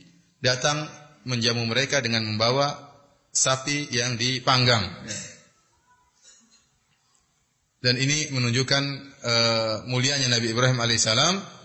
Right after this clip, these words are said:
Beliau menjamu tamu. Nabi Ibrahim alaihissalam tidak sadar bahwasanya tamu-tamu beliau ini adalah para malaikat.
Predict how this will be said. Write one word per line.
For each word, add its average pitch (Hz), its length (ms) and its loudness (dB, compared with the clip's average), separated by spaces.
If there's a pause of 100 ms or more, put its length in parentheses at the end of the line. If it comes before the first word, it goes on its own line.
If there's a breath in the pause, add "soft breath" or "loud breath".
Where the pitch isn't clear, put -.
(280)
Beliau 147 560 4
menjamu 123 560 2 (340)
tamu. 151 300 4 (100)
Nabi 135 240 0
Ibrahim 180 300 2
alaihissalam 135 500 2
tidak 156 240 2
sadar 139 400 2 (640)
bahwasanya 175 720 2
tamu-tamu 143 560 0
beliau 143 240 2
ini 165 160 0
adalah 156 320 2
para 135 240 2
malaikat. 117 420 -2